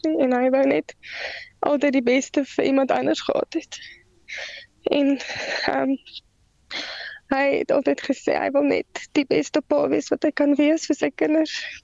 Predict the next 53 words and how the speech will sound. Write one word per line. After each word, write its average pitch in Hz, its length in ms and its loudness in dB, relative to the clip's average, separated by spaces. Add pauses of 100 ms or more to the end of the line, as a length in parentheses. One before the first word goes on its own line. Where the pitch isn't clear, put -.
(240)
En 208 280 0 (200)
hy 208 80 0
het - 160 -6
altyd 254 280 0
vir 311 100 4
my 302 60 4
gesê 294 280 2
hoe 285 80 6
lief 269 260 0
is - 120 0
ek - 160 0
vir 302 120 2
hy 302 120 2
vir 311 180 0
my 320 320 2
en 285 220 2 (800)
elke 294 260 2
keer 294 140 2
as 269 60 2
ek 262 120 2
in 269 100 4
die 277 100 4
hospitaal 247 520 2
inkom 254 360 0
en 269 120 2
sê - 260 0
vir 285 80 0
my, 277 120 2
"Sjoe, 311 220 2 (200)
as - 80 -8
jy 262 280 2
inloop, 277 360 4
dan 262 220 0 (200)
is 285 120 0
dit 269 120 0
asof 262 240 0
die 285 100 0
son - 340 -2
opkom." - 400 -2 (1400)
En - 220 2
hy 277 80 -4
is - 160 -6
altyd 294 320 0
so 311 100 2
dankbaar 277 440 0
geweest 302 440 0
vir - 100 0
alles - 160 0
wat 285 120 0
ons 285 160 0
vir 285 100 2
hom 269 120 4
doen. 311 340 4